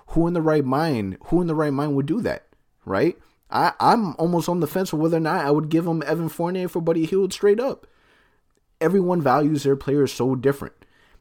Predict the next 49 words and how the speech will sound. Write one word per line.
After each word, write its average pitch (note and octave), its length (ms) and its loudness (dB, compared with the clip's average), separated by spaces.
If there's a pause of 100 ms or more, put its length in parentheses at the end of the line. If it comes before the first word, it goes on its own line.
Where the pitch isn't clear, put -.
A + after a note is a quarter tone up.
(140)
And A2+ 340 -4 (160)
I A#2+ 120 2
think C#3+ 300 -2
that A2+ 320 0
once A#2+ 300 -4
we C3 120 0
get A#2+ 200 -2
to C#3+ 100 -6
that A2+ 220 -2
point, B2+ 380 -4 (140)
we'll A#2 120 -6
be B2+ 180 0
able A#2+ 200 0
to A2 140 -6
re-engage G2+ 640 -4
in F2 80 -6
the E2+ 60 -8
conversations. F2 720 -4 (800)
I A2 120 0
think C#3+ 280 0
that B2 200 2
one A2+ 240 -4
thing B2+ 180 -2
that A2 140 0
we G#2+ 160 -4
can G#2+ 140 -4
be F#2+ 180 -6
proud D3 360 2
about G2+ 480 -2
is G#2 480 -2 (640)
the B2+ 220 -2
Magic, F#3+ 400 -2
we F3 280 -4
are D#3+ 380 2 (200)
engaging C#3+ 680 0
in B2+ 240 -4
conversations. C#3 800 -4 (640)
But A2 100 0
what A2+ 160 0
we're A2 100 -2
not A2+ 200 0
gonna C3 160 -2
do B2+ 220 2
is B2+ 200 -2
they're G#2 160 0
not G2 180 -4
gonna C3 120 -4
be C#3+ 120 2
bullied. G#2+ 540 -2